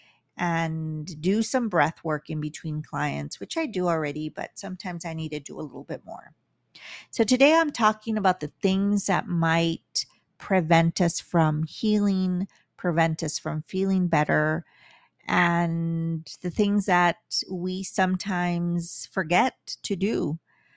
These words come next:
So the number one thing that keeps us from, that I think, I guess,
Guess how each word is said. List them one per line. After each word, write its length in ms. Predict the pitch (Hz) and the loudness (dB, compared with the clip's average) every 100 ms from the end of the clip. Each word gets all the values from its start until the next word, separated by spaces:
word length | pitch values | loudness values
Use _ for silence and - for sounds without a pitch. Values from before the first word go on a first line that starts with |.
| _ _ _ | _ _ _
So 440 | - 220 208 202 - | 4 4 4 0 -4
the 140 | 214 | -2
number 300 | 220 262 294 | 0 2 2
one 240 | 269 254 | 2 0
thing 500 | - 196 180 175 175 160 | -2 -2 -2 -2 -4 0
that 340 | 170 156 147 - | 2 2 0 -4
keeps 380 | - 214 208 - | -12 -10 -6 -2
us 180 | 180 - | -2 -2
from, 640 | - 160 151 147 147 147 - _ _ _ _ _ _ _ _ - | -4 -2 -2 -2 -4 -6 -10 _ _ _ _ _ _ _ _ -14
that 220 | 180 190 180 | -2 2 4
I 140 | 175 | 4
think, 400 | 175 165 160 147 | 0 -8 -10 -10
I 100 | 151 | -10
guess, 340 | - - - | -10 -10 -10